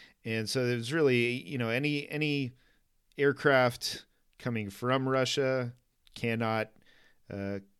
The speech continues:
come into these countries, nor can they fly over these countries in their airspace. And, you know, people are blocked in these places. So they,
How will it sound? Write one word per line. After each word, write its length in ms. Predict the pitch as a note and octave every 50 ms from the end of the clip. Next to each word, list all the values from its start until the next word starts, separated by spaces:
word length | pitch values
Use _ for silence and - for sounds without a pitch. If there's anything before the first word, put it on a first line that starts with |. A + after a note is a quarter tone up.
| _ -
come 300 | - - A#2+ G#2+ A2 A#2
into 320 | - - B2+ C#3 C#3 D3+
these 180 | C#3+ D#3 C#3+ -
countries, 480 | - - D3 C3+ - - D3 C3+ -
nor 160 | C#3 C#3 C#3+
can 160 | C#3 - D3 D3
they 80 | B2+
fly 300 | A#2 - B2+ A#2+ A#2 A2+
over 360 | - A2+ A#2+ B2 B2 B2+ C3+
these 220 | A2+ A2 G#2 G2 -
countries 400 | - A#2 G#2+ G2 - G#2+ G2 G2+
in 80 | G2+
their 140 | F#2+ F#2+ F#2
airspace. 580 | - G2 A2+ B2+ B2 - - F#2+ E2 F2 - - - - - - - - _ _
And, 300 | - A#2+ A2 G2 G2+ G2+ -
you 120 | - A#2
know, 100 | G2 F2 - -
people 420 | - D3 D3 B2+ - C#3 C3+ C3
are 60 | B2
blocked 420 | A#2 A2 A#2+ A#2+ A#2+ A#2+ A#2+ - -
in 60 | A#2
these 160 | A#2 A2+ G#2+
places. 400 | - - A#2 A2 G#2 - A2+ G#2
So 120 | - B2 A#2
they, 160 | A#2+ A#2+